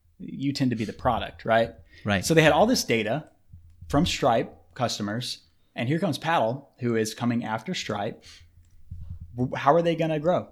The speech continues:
Speaker 1: It's very hard to get somebody to move a billing system unless you know everything about that business. And if you were to acquire a company that knew everything about all these businesses, you could feed that into pitch decks for your sales team.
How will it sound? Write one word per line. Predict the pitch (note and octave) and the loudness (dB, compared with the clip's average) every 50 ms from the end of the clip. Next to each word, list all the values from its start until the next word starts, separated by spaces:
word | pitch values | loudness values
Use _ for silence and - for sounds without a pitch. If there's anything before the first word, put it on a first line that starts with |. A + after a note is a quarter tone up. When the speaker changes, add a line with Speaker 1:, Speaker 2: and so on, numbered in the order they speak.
| - | -14
Speaker 1:
It's | - A#2+ - | -12 -12 -12
very | - - C#3+ F3 A3+ F#3+ | -4 -2 0 2 2 0
hard | - - - E3+ F3+ D3 | -2 2 2 2 2 2
to | A#2+ A#2 | 0 -4
get | A2+ C3+ B2+ | -4 -4 -4
somebody | - C3+ B2+ B2 | -2 0 0 0
to | A#2 | 0
move | A2 A#2+ A#2+ A2+ | 0 0 -2 -2
a | |
billing | G2 G#2 G2 G2 G2+ - | -4 -4 -2 -2 -4 -6
system | - - G#2+ - - - - A#2+ _ _ _ _ _ _ _ _ _ _ - | -6 -10 -10 -10 -10 -10 -12 -14 _ _ _ _ _ _ _ _ _ _ -6
unless | A#2 A2 G#2 G2 G2+ G#2+ B2 C3+ A#2+ F#2 F#2+ - - - - _ _ _ _ _ _ _ _ _ | -4 -4 -4 -4 -4 -2 0 2 0 0 0 -4 -8 -8 -8 _ _ _ _ _ _ _ _ _
you | - A#2+ A#2+ | 0 2 2
know | A#2+ A2 G2+ G#2+ - - | 4 4 2 0 -2 0
everything | A2+ A#2+ A#2 C#3 C3 B2+ - B2+ A2+ A2 | 0 0 0 0 -6 -4 -4 -4 -2 -2
about | A2+ G#2+ G#2+ G#2 G2+ - | -2 0 -2 -2 -2 -4
that | - G2+ F#2+ F#2+ | -6 -8 -8 -6
business. | - G2 F#2 F2 E2+ D#2+ - - - - - _ _ - | -8 -8 -8 -8 -12 -14 -12 -10 -10 -10 -10 _ _ -10
And | - G2+ | -10 -10
if | - - | -8 -8
you | C#3 C#3 | -2 -2
were | D3 C3 | 0 -2
to | C#3+ - A2 | 0 -4 -6
acquire | G#2 - - - C3+ C3+ D3 F3 F#3+ | -6 -8 -2 0 2 2 2 2 0
a | F#3 | 0
company | - A2+ G#2 - - G#2 G#2+ G#2+ | -2 -6 -6 -6 -8 -6 -6 -6
that | G#2 - G#2+ | -6 -6 -8
knew | G#2+ G#2+ | -8 -6
everything | - - A#2 A#2+ C#3 D#3+ D#3 - - C3 A#2+ | -4 -4 -2 -2 -2 -4 -4 -2 -2 -2 0
about | A#2 A2 G#2+ G#2+ | 0 0 -2 -2
all | - G2+ G#2 A2 A#2+ | 0 0 0 0 0
these | C3+ E3+ D#3 - | 0 -4 -6 -4
businesses, | - A2+ G#2 - G#2+ - - A#2+ G#2+ - - - - _ _ _ _ _ _ | -6 -6 -4 -4 -6 -6 -4 -4 -4 -6 -8 -16 -20 _ _ _ _ _ _
you | A#2+ C3+ D3+ | 0 0 0
could | - - G#2+ G2 - - - | 0 -2 -2 -2 -4 -14 -18
feed | - - - - - C3 D#3+ D#3+ C#3 | -18 -20 -12 -4 -2 -2 -2 -2 0
that | C3+ C3 B2+ C3 C#3 - | 0 2 2 2 0 -2
into | - A#2 A#2 A2+ - G2+ | -2 -2 -2 -2 -2 -8
pitch | - - D3 D#3+ D#3+ - - | -6 -4 -4 -4 -4 -4 -2
decks | D#3 C#3+ C#3+ C#3 - - | -2 -2 -2 -2 -4 -6
for | - - A#2+ | -4 -4 -6
your | G#2+ G#2 G#2+ | -6 -4 -6
sales | G#2+ - - C#3+ D3+ D#3+ D#3 | -6 -4 -2 -2 -2 -2 -4
team. | - - E3 D#3 D#3+ E3+ E3+ | -4 -4 -2 -2 -2 -4 -6